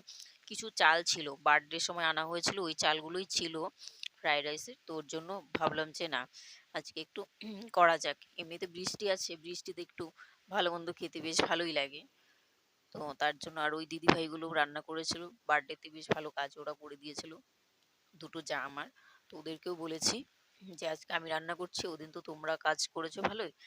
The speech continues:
তাও দিদিভাই সব কেটে কুটে দিয়েছে, আর আমি করে নিচ্ছি রান্না।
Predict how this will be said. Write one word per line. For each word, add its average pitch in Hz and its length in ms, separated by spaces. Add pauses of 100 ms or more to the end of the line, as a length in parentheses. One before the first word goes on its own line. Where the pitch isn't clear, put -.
(180)
তাও 190 200
দিদিভাই 175 360
সব - 180 (120)
কেটে 165 240
কুটে 165 200
দিয়েছে, 156 400 (800)
আর 190 120
আমি 185 300
করে 170 240
নিচ্ছি 165 300
রান্না। 175 280